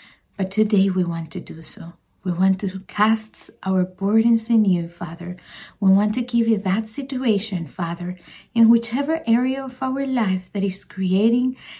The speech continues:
a difficult situation to you, in order for you to guide us, strengthen us, and show and display your miraculous words through us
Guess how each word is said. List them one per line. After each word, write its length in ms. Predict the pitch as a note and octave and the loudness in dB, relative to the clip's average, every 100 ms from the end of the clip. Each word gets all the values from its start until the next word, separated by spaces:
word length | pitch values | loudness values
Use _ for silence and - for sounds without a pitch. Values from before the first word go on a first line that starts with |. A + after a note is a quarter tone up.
| - | 0
a 140 | A#3 | 4
difficult 560 | A3 - C4+ C#4 - D4 | 4 0 -4 -4 -4 -6
situation 1040 | - C4+ B3 A#3+ A#3 F3+ E3+ - F#3+ F#3 - _ - | -6 -6 -4 -2 0 0 -2 -2 0 0 -2 _ -14
to 220 | - A#3 | -2 2
you, 440 | A3+ G3 F3+ F#3 - _ - _ | 4 4 2 0 -4 _ -20 _
in 160 | G3 F#3+ | 4 4
order 160 | F#3+ | 4
for 160 | F#3 F#3 | 0 -2
you 160 | F3+ | 0
to 100 | F3 E3+ | 0 -4
guide 340 | E3 F3+ A3 | -4 0 2
us, 380 | A#3 A#3+ - - _ _ | 2 -2 -8 -16 _ _
strengthen 800 | F#3 - - - A3 G#3 - F3 | -12 -10 -10 0 4 4 2 -4
us, 300 | E3+ F3+ - - - - - | -2 -4 -8 -14 -20 -20 -8
and 240 | F#3+ F3+ F3+ | 2 2 2
show 380 | - A3 A3+ | -2 0 2
and 120 | C4 C#4+ | 2 -2
display 500 | D4 - - G3+ F3 | -4 -6 -8 -4 -4
your 280 | E3+ F3+ | -4 -2
miraculous 880 | F3 E3+ E3+ E3+ G3 - B3 C4 - | -2 -2 -4 -4 -4 -4 -6 -6 -8
words 360 | F#3+ F#3 F#3 - | -2 -2 -2 -6
through 420 | - - A3 B3 | -12 -6 -2 0
us 320 | E3+ D#3+ - | 0 -2 -12